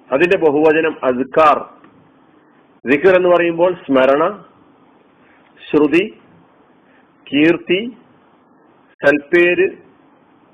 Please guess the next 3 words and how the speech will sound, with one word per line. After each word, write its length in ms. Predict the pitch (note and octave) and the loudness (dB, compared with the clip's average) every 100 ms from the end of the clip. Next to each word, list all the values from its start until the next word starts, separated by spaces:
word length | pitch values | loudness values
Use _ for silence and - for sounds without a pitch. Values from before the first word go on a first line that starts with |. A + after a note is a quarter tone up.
| _ _ _ _ _ _ - | _ _ _ _ _ _ -4
അതുപോലെയുള്ള 840 | B2 D3 D#3 D#3 D3+ D3 C#3 - - | 0 2 2 2 0 2 -2 -2 -6
അർത്ഥങ്ങളാണ് 760 | B2 - D3+ C#3 C3+ F#3+ F#3+ G#3 _ _ _ _ _ _ _ _ - | -6 -2 0 0 -2 -4 -10 -12 _ _ _ _ _ _ _ _ -4
ഇവിടെ 480 | C3 C3 D#3 G3 | 0 2 2 -2